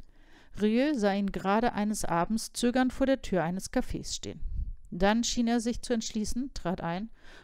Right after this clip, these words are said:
und setzte sich ganz hinten hin. Es war um die Zeit, da in den Restaurants auf höheren Befehl des, der Augenblick des Lichtanzündens so lange wie möglich hinausgeschoben wurde. Die Dämmerung durchflutete den Raum wie graues Wasser.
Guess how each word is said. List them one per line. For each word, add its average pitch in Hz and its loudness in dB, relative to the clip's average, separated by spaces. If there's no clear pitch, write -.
und 254 2
setzte 285 2
sich - 0
ganz 208 2
hinten 180 2
hin. 170 -4
Es 202 -2
war 240 4
um 226 2
die 233 -2
Zeit, 190 2
da 196 4
in 196 -2
den 202 0
Restaurants 220 0
auf - -4
höheren 226 4
Befehl 214 0
des, 185 0
der 190 0
Augenblick 208 0
des - 4
Lichtanzündens 208 2
so - 0
lange 202 2
wie 240 4
möglich 185 2
hinausgeschoben - -4
wurde. - -10
Die 196 0
Dämmerung 226 4
durchflutete 208 0
den 208 -2
Raum 180 -2
wie 202 -2
graues 175 -4
Wasser. 165 -4